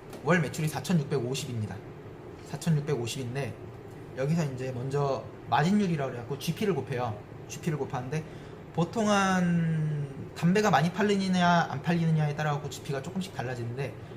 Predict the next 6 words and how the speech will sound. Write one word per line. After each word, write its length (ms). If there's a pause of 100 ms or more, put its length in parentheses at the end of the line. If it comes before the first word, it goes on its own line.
(100)
평균적으로 560
한 160
이십사 400
프로 140
정도로 480
볼게요. 500